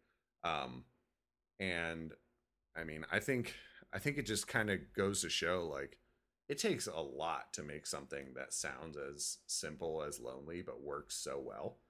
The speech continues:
<laughs> Um, I think, uh, I, I think it just, I, I think just, you know, it, it's, it's a song that I, you know, I, it will always put a smile on my face.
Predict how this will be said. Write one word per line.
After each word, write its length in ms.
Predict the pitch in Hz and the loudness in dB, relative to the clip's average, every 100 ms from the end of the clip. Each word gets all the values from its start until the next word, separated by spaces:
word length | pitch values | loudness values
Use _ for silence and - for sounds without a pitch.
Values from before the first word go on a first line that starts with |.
| _ _ | _ _
<laughs> 320 | _ - - | _ -2 4
Um, 280 | 123 78 78 - _ _ _ - | 4 4 -6 -12 _ _ _ 0
I 80 | 104 | 2
think, 340 | 110 113 104 | 4 4 6
uh, 360 | 92 78 76 69 - _ _ _ 101 | 6 6 2 0 -8 _ _ _ 2
I, 220 | 101 101 - | 4 4 4
I 120 | 104 | 2
think 240 | 104 117 107 | 4 4 2
it 120 | 80 | -2
just, 280 | 80 - - _ - 107 | -2 -4 -6 _ -4 2
I, 140 | 104 98 | 2 2
I 40 | |
think 200 | 107 113 | 2 2
just, 260 | 120 101 - _ - | 2 0 0 _ -4
you 140 | 101 | 0
know, 320 | 87 80 78 - _ _ _ _ _ _ _ _ _ _ - | 2 0 -2 -6 _ _ _ _ _ _ _ _ _ _ 2
it, 60 | 120 123 | 4 4
it's, 520 | 117 120 - - - - _ _ _ _ _ _ _ - | 4 4 4 2 2 -2 _ _ _ _ _ _ _ 0
it's 160 | 120 151 | 2 4
a 60 | |
song 440 | - 123 123 127 104 | 4 6 6 4 4
that 320 | 90 87 - | 4 4 2
I, 440 | 82 92 92 92 90 - - - _ | 0 2 4 2 0 -10 -20 -20 _
you 100 | 98 | -6
know, 280 | 80 78 82 - | -2 -2 -2 0
I, 200 | 90 92 82 | 0 0 2
it 80 | 98 | 4
will 180 | 104 | 4
always 360 | 92 98 107 107 | 6 4 4 2
put 180 | - 101 | 0 0
a 40 | |
smile 340 | 95 90 87 90 | 0 0 0 -2
on 160 | 82 | -2
my 180 | 78 85 | -2 -4
face. 480 | - 107 143 - | 0 0 2 0